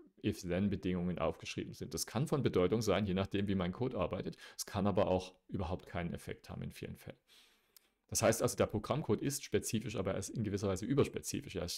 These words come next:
er sagt nicht nur, was ich tun will, er sagt auch noch im Detail, wie ich es tue. Und auch das eignet sich natürlich sehr schlecht, wenn man spezifizieren will, was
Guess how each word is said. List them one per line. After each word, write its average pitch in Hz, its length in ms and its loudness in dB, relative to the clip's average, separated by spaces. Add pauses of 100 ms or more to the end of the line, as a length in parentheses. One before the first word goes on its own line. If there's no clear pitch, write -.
er 95 100 -2
sagt 101 300 -2
nicht 110 120 -2
nur, 98 140 0
was 92 140 2
ich 90 120 -2
tun 156 220 0
will, 101 160 6
er 95 120 2
sagt 95 260 0
auch 98 100 2
noch 92 160 -2
im 98 220 -2
Detail, 90 500 0
wie 113 220 0
ich 90 100 -6
es 87 160 -6
tue. - 240 -6 (460)
Und 95 160 2
auch 92 100 0
das 123 240 2
eignet 98 320 2
sich 104 140 -4
natürlich 92 300 -4
sehr - 220 2
schlecht, - 360 -2
wenn 95 100 0
man 92 160 0
spezifizieren 101 840 0
will, 95 180 4
was - 360 -2